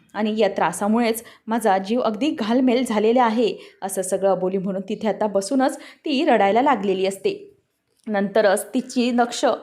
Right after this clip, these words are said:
हे समोर जातं. तिचं लक्ष समोर गेल्यावर समोर बाप्पाची मूर्ती असते. ती विचार करते की आता या सगळ्या प्रश्नांची उत्तरं मला कोण देणार आहे. ती बाप्पाजवळ येते आणि म्हणते की हे सगळं काय चालू आहे बाप्पा माझ्या आयुष्यात,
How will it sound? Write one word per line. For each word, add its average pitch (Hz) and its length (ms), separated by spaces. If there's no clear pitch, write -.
हे 339 80
समोर 247 320
जातं. 233 380
तिचं 208 180
लक्ष 190 240
समोर 196 360
गेल्यावर 294 300
समोर 294 320
बाप्पाची 233 500
मूर्ती 202 380
असते. 190 240
ती 220 60
विचार 190 320
करते 277 300
की 349 60
आता 330 380
या 311 80
सगळ्या 302 320
प्रश्नांची 320 560
उत्तरं 339 440
मला 262 260
कोण 285 300
देणार 196 260
आहे. 165 200
ती 214 200
बाप्पाजवळ 185 580
येते 185 200
आणि 185 140
म्हणते 196 320
की 269 80
हे 240 180
सगळं 285 360
काय 294 260
चालू 359 240
आहे 285 180
बाप्पा 254 320
माझ्या 233 280
आयुष्यात, 196 360